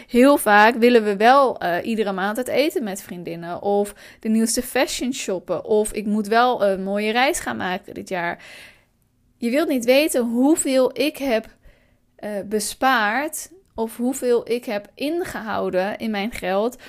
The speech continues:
omdat ik alleen maar in mijn business wilde investeren. Hoeveel etentjes ik heb afgeslagen, hoeveel,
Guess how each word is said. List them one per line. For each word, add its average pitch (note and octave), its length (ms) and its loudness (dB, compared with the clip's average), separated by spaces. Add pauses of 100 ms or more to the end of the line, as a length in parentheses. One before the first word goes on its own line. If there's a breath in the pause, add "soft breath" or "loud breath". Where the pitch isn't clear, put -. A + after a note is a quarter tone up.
(160 loud breath)
omdat B3+ 300 -2
ik A#3 160 -2
alleen A#3 400 2
maar A#3+ 180 -6
in A3+ 100 -6
mijn G3 180 -4
business G#3+ 400 0
wilde F3+ 260 -8
investeren. - 800 -12 (280 loud breath)
Hoeveel B3+ 380 2
etentjes B3 600 0
ik - 120 -10
heb - 120 -14
afgeslagen, F#3+ 880 -8
hoeveel, A#3 680 2